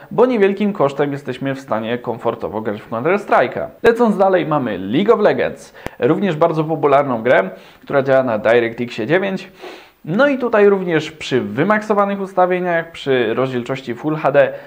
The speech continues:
mamy klatki na poziomie osiemdziesięciu. No i tutaj myślę, że jest to komfortowa sprawa, jednakże jeżeli ktoś z Was gra Aramy, no to pewnie suwak detali trzeba by zmniejszyć nieco niżej, tak żeby mieć komfortową ilość klatek.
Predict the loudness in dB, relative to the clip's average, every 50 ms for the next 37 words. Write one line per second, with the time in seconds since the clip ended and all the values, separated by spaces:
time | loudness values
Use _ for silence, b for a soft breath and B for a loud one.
0 | B B -6 0 2 2 2 2 0 -4 0 2 2 2 2 0 -6 -4 -2 -2
1 | -2 0 0 -2 0 0 -2 -2 -4 -4 -4 -4 -6 -4 -2 -4 -2 0 -2 -2
2 | -2 -4 -6 -4 -2 -2 -2 -2 -4 B B B B B B B -12 0 2 2
3 | 2 2 0 0 0 2 2 2 2 2 -4 -2 -2 0 0 0 0 -2 -2 -2
4 | -2 -4 -2 0 -2 -2 -2 -2 -2 -4 -2 -2 0 2 2 0 0 0 0 0
5 | 2 2 0 0 -2 -2 -4 -4 -4 -4 -6 -6 -6 -6 -8 -8 -8 -6 -6 -6
6 | -2 -2 -4 -4 -4 -2 -2 0 2 2 4 4 4 4 4 2 0 0 B B
7 | B B -2 -2 0 0 2 2 2 2 2 0 -2 -4 -6 -12 -6 -4 0 2
8 | 2 0 0 -2 -6 -2 0 0 0 0 -2 -6 -4 -4 -4 -4 -4 -4 -8 -8
9 | -6 -6 -6 -6 -6 -8 -10 -12 -10 -10 -8 -8 -8 -8 -8 -6 -6 -4 -4 -4
10 | -4 -4 B B B B B _ -2 -2 0 -2 -2 -2 -2 -4 -4 -6 -8 -12
11 | -16 -18 -12 _ -6 -6 -4 -4 -6 -6 -4 -6 -6 -6 -8 -10 -10 -10 -10 -12
12 | -14 -6 -2 -2 -2 -2 -6 -12 -16